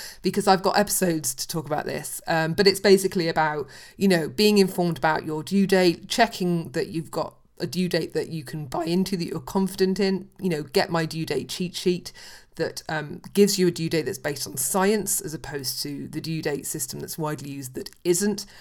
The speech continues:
So, I mean, I'm not gonna go into that 'cause there's an episode on that and I've ranted about this many, many times. Um, then I also, chapter seven is about the childbirth lies, the, all the lies and the myths and the nonsense that we're talked, that we're told about birth.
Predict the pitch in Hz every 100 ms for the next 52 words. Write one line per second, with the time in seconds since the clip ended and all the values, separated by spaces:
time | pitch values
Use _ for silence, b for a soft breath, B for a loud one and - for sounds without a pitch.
0 | B B - - 190 180 175 160 180 175
1 | 185 170 170 165 165 160 156 - - 151
2 | 160 156 - 151 147 147 147 - - 156
3 | 151 - 131 - - - - - - 170
4 | 180 185 180 165 156 156 147 143 170 170
5 | 160 156 147 - 147 147 - - B B
6 | B - 196 196 196 190 - - - -
7 | 214 208 202 208 208 226 - 208 190 185
8 | - - - - 190 190 190 170 175 -
9 | 180 170 160 180 175 170 175 175 - -
10 | 226 254 240 220 220 226 214 208 175 196
11 | 190 214 175 - 180 180 180 202 202 202
12 | - 156 - 156 170 - 180 175 - -
13 | 151 185 202 226 190 165 151 180 180 139
14 | 127 -